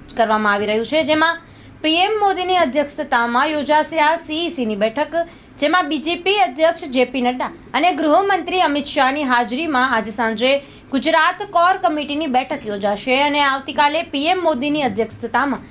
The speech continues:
સી ઈ સી ની બેઠક મળશે. મહત્વનું છે કે લોકસભા ચૂંટણીને લઈ મળનારી આ બેઠકમાં સી એમ ભૂપેન્દ્ર પટેલ અને પ્રદેશ પ્રમુખ સી આર પાટીલ હાજર રહેશે. આ તરફ અહીં ગુજરાતની બાકી રહેલ અગિયાર લોકસભા બેઠકના ઉમેદવારોના નામ પણ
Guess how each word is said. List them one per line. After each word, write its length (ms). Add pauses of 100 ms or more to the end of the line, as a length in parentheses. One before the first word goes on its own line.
(300)
સી 300
ઈ 40
સી 160
ની 100
બેઠક 360
મળશે. 300
મહત્વનું 420
છે 200
કે 100
લોકસભા 520
ચૂંટણીને 460
લઈ 220
મળનારી 500
આ 80
બેઠકમાં 640 (340)
સી 120
એમ 240
ભૂપેન્દ્ર 420
પટેલ 360
અને 220
પ્રદેશ 540
પ્રમુખ 480
સી 240
આર 200
પાટીલ 400
હાજર 320
રહેશે. 280 (460)
આ 60
તરફ 260
અહીં 180
ગુજરાતની 540
બાકી 320
રહેલ 260
અગિયાર 420
લોકસભા 520
બેઠકના 540
ઉમેદવારોના 640
નામ 280
પણ 280